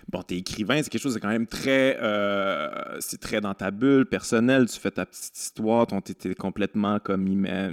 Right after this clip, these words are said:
t'es, t'es submergé par ton histoire, t'es vraiment juste dans ta bulle. Puis là, à un moment donné, boum, tu lances ça au public, puis là, c'est comme là, ça a une réaction, ça, ça vit là, de par soi-même, puis après ça, t'es plus en contact avec les gens. T'es-tu quelqu'un qui est,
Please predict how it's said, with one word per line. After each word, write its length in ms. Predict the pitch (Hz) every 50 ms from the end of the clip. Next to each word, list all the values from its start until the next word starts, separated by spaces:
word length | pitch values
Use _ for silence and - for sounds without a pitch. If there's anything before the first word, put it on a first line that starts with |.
| 90 101 -
t'es, 100 | - 104
t'es 280 | - - 101 98 95 95
submergé 1120 | - - - - - - - - - - 117 110 123 127 127 123 101 104 110 104 104 131 135
par 160 | 120 110 107
ton 160 | - 123 110
histoire, 480 | 110 107 - - - 120 123 123 123 117
t'es 80 | - 101
vraiment 300 | 92 98 104 110 110 101
juste 160 | 110 117 110
dans 120 | 107 98
ta 120 | 85 90 87
bulle. 240 | 92 95 117 123 104
Puis 100 | - 104
là, 80 | 104 117
à 40 | 120
un 60 | 104
moment 260 | 95 90 92 87 90
donné, 300 | 90 87 87 98 110 110
boum, 320 | 104 98 104 113 110 107
tu 340 | 98 - - - 98 90 92
lances 560 | 90 92 92 90 90 92 - - - - - -
ça 180 | 110 113 117 113 - - _ _ - - - - - - - - - - -
au 80 | - 113
public, 460 | - - 95 87 104 110 139 139 - _
puis 160 | - - 101
là, 100 | 107 113
c'est 140 | - - -
comme 240 | - 95 98 95 98
là, 140 | 98 113 117
ça 140 | - 95
a 20 | 92
une 60 | 92
réaction, 500 | 95 85 98 87 87 - - - 110 107
ça, 240 | 104 - - 87 82
ça 220 | - - - 90 90
vit 280 | 98 92 98 127 170 302
là, 60 | 269 143
de 160 | 113 110 107
par 180 | - 101 101
soi-même, 460 | - - 110 101 101 110 117 120 117 107
puis 100 | - 95
après 220 | 87 - 92 92
ça, 180 | - - 110 -
t'es 140 | - -
plus 200 | - - 110 - -
en 60 | 101
contact 440 | - - 95 90 - 113 113 - -
avec 160 | 95 - -
les 160 | 107 98 98
gens. 120 | 92 117 127
T'es-tu 220 | - 113 - -
quelqu'un 240 | - 151 - - 254
qui 220 | - - 120 113
est, 200 | 107 104 95 -